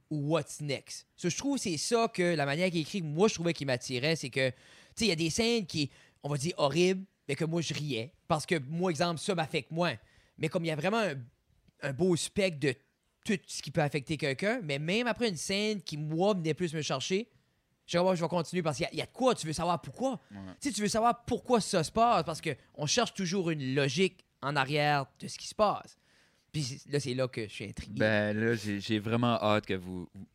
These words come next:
Speaker 2: vous le finissiez parce que
Speaker 1: <laughs>
Speaker 2: il y a tellement d'émotions dans l'ultime. Moi, quand ce que j'ai écrit l'ultime, euh, je re-, <laughs> je, je tripais. C'est, c'est mon monde, là. C'est mes
Speaker 1: Yeah.
Speaker 2: deux mondes combinés. J'étais comme, comment est-ce que je vais faire pour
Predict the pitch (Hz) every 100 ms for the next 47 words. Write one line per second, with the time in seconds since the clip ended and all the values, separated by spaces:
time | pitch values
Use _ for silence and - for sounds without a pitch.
0 | - 95 90 104 98 - 98 95 - 90
1 | 85 85 _ - 571 - _ - - 110
2 | 110 151 165 175 117 113 120 - 123 123
3 | 101 104 104 - 113 107 127 175 151 -
4 | 107 98 92 87 - 123 107 101 - 123
5 | 123 117 104 - - _ _ - 403 92
6 | 87 80 76 50 _ _ _ _ _ -
7 | 104 107 113 113 - 127 147 - - -
8 | - _ - 156 - 127 110 123 104 98
9 | 101 - 101 107 104 113 113 104 95 117
10 | 110 - 294 - 135 120 139 143 123 120
11 | 117 107 110 120 113 110 104 95 - 123
12 | 131 - - 95 - 98 - 120 123 113
13 | 110 107 107